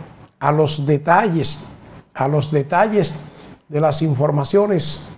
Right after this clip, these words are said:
más interesantes de este día. Señores, hay una noticia que es alentadora que se ha dado en el día de hoy,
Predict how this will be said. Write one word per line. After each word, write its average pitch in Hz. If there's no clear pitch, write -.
más 156
interesantes 160
de 131
este 165
día. 151
Señores, 196
hay 147
una 254
noticia 240
que 190
es -
alentadora 185
que 156
se 143
ha 165
dado 185
en 156
el 160
día 175
de 165
hoy, 147